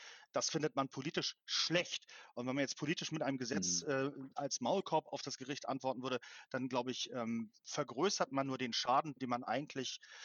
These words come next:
Speaker 1: äh, begrenzen möchte damit. Also das halte ich ehrlich gesagt auch für politisch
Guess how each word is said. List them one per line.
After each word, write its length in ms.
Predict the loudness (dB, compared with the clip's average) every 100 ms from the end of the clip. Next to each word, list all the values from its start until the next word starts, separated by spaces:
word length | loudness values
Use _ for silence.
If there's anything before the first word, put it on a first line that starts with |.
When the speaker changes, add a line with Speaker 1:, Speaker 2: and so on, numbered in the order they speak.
| -14 -12
Speaker 1:
äh, 80 | -6
begrenzen 640 | -4 2 4 4 2 0 -2
möchte 320 | -2 -4 -6
damit. 440 | -6 -4 -6 -8 -10
Also 160 | -6
das 180 | -4 0
halte 220 | 0 0
ich 120 | -4 -4
ehrlich 200 | -4 -2
gesagt 240 | -4 -6
auch 80 | -8
für 120 | -10
politisch 420 | -8 -10 -6 -6